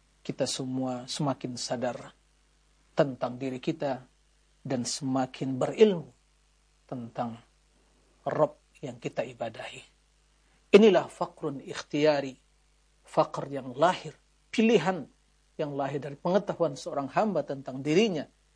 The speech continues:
dan pengetahuan dia terhadap Allah. Maka pandai-pandailah, belajarlah untuk mengenal diri kita,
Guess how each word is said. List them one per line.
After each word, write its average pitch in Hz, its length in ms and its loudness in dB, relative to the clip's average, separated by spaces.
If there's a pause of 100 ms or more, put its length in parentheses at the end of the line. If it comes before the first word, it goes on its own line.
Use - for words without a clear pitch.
(440)
dan 135 480 -2 (800)
pengetahuan 131 640 -4
dia 123 240 -10 (160)
terhadap 127 480 -6 (1000)
Allah. 131 340 2 (1040)
Maka 165 560 4 (400)
pandai-pandailah, 135 1500 -4
belajarlah 165 580 4
untuk 156 320 -12
mengenal 151 400 -4
diri 131 240 -8
kita, - 320 -16